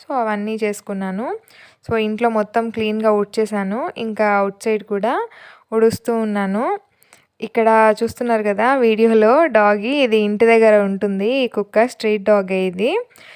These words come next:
కానీ బాగా అలవాటు పడిపోయింది మాకు. ఈ, మేము కూడా బాగా దానికి అలవాటు పడిపోయాము. ఒక్కరోజు లేకపోతే నెక్స్ట్ డేకి ఫుల్ అరుస్తూ ఉంటుంది బిస్కెట్లు వేయలేదని.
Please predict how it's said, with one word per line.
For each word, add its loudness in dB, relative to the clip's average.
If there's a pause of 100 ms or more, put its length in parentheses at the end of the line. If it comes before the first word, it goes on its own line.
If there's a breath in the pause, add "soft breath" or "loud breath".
(200 loud breath)
కానీ -2
బాగా 2
అలవాటు 2
పడిపోయింది 0
మాకు. -2
ఈ, 0
మేము -4
కూడా 0
బాగా 2
దానికి 0
అలవాటు 2
పడిపోయాము. 0
ఒక్కరోజు 2
లేకపోతే 0
నెక్స్ట్ -6
డేకి -2
ఫుల్ -2
అరుస్తూ -2
ఉంటుంది -8
బిస్కెట్లు -8
వేయలేదని. -4